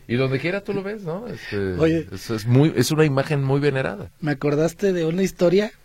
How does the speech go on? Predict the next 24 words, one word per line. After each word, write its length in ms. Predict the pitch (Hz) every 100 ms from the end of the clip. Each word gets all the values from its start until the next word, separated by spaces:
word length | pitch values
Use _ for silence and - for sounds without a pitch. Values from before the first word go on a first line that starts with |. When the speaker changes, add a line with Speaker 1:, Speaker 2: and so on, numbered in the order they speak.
| - -
Speaker 2:
déjale 300 | - 156 196
hago 100 | 180
un 100 | 190
paréntesis 520 | 180 165 160 165 135 131
porque 260 | 143 131
sí 80 | 135
estuvo, 580 | 143 175 160 170 147 123 - - - - - - _ -
este, 960 | - 131 - - 131 131 139 127 123 151
entretenida. 800 | 143 143 139 143 151 151 135 - - - - - - - -
En 200 | - 147
una 120 | 175
ocasión 320 | 208 160 165 160
que 100 | 180
me 100 | 143
tocó 240 | 135 151
ir 120 | 160
a, 180 | 175 160
a 200 | - 135
Lima, 340 | 131 160 214 - _ - - - -
este, 220 | 143 85 92
Speaker 1:
Lima, 140 | 101
Perú. 200 | - 98 98 -
Speaker 2:
me 120 | 151
encargaron, 680 | 143 143 143 151 170 202 208